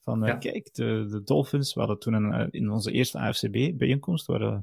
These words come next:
Speaker 1: bij dat we trouwens besloten hadden toen dat we deze podcast gingen doen. En, eh, ja, plots wonnen die Dolphins daar tegen de, de Patriots. Eh, wat ook tot gevolg had dat, eh, de Chiefs, die uiteindelijk de Super Bowl zouden winnen, een bye kregen.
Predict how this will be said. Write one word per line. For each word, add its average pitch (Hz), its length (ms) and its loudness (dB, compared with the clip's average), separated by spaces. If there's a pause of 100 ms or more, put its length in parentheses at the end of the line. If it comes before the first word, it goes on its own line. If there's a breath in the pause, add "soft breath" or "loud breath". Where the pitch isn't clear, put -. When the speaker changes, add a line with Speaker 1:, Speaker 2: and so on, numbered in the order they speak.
(340 loud breath)
Speaker 1:
bij 110 120 4
dat 107 120 6
we 101 60 2
trouwens 117 280 8
besloten 117 360 4
hadden 110 240 4
toen 120 200 4
dat 110 160 2
we 113 80 2
deze 104 240 0
podcast - 540 -2
gingen 101 300 -2
doen. 180 280 4 (300 soft breath)
En, 110 260 0
eh, 107 500 2 (180)
ja, 123 340 0
plots - 400 4
wonnen 135 320 8
die 120 100 8
Dolphins 147 460 8
daar 127 300 4
tegen 107 480 4
de, 101 320 2
de - 160 -2 (100)
Patriots. 151 640 4 (760)
Eh, 104 240 2
wat 104 200 2
ook - 180 -4
tot - 200 -6
gevolg 117 380 6
had 117 160 6
dat, - 280 0
eh, 101 480 0
de 101 340 -2
Chiefs, 190 340 4
die - 40 0
uiteindelijk 160 400 2
de 135 60 0
Super 151 220 0
Bowl 131 180 4
zouden 120 260 6
winnen, 139 260 4
een 101 160 0
bye 127 280 4
kregen. 131 540 0